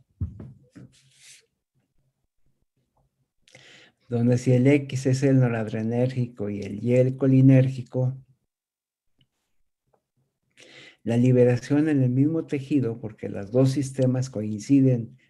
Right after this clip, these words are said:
en tejidos, por ejemplo, en arterias o en intestinos, el,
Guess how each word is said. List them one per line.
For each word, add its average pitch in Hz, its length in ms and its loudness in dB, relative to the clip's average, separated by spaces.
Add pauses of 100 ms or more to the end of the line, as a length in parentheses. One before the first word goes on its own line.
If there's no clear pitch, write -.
en 104 200 -6
tejidos, 110 540 -2
por 101 160 -12
ejemplo, 107 360 -6
en 117 80 -4
arterias 107 920 -4 (380)
o 104 140 -4
en 107 60 -4
intestinos, 110 1000 -4 (1400)
el, 127 960 2